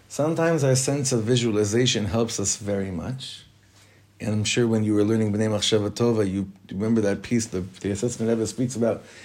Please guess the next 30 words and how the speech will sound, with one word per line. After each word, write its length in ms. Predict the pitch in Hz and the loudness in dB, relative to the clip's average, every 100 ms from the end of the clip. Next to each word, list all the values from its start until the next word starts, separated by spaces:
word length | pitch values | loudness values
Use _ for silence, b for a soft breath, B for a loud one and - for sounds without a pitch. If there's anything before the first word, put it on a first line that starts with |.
| B B - | B B -8
visualizing 920 | 113 151 151 151 147 139 139 131 127 | 2 4 6 8 8 8 6 4 4
the 120 | 110 | 4
throne 920 | 107 - - 117 131 139 131 104 92 95 | 0 -4 -4 0 4 4 4 2 -2 -4
of 180 | 98 101 | -6 -4
glory, 640 | 107 107 117 107 90 87 - | 0 4 4 4 0 -6 -6
a 80 | 95 | -6
visualization 1040 | 98 117 107 110 107 104 113 147 - 131 | 0 0 0 0 0 0 0 0 2 0
of 140 | 117 | -2
Kisei 360 | - 127 117 110 104 | -2 -2 0 0 0
HaKavod, 480 | - 101 95 101 147 - B B B B B | -2 -6 -4 -4 -6 -10 B B B B B
but 180 | - 120 | -2 0
to 100 | 117 | 0
visualize 640 | 107 147 151 151 139 127 | 2 2 4 6 6 6
Hashem 560 | - 123 - - 170 165 | 4 2 4 6 6 4
himself 580 | 147 143 - 202 180 143 | 2 0 0 2 4 2
<coughs> 180 | - - | 0 2
sitting 240 | 190 185 | 2 4
on 80 | 139 | 2
the 80 | 120 | 0
throne 240 | 123 120 | 0 0
of 140 | 113 104 | 0 0
glory 440 | 113 113 120 117 - - b b b b | 2 4 4 2 -2 -18 b b b b
That's 240 | 123 127 | 0 0
already 260 | 123 113 110 | 0 2 0
something 420 | 110 104 95 98 | 0 -2 -2 -2
else, 240 | 87 87 | -2 -4
'cause 180 | - 110 | -4 -4
to 100 | - | -4
visualize 680 | 98 123 131 139 120 107 107 | -4 0 2 2 2 2 -2
God 600 | 95 104 226 151 196 233 | -2 2 4 4 2 -2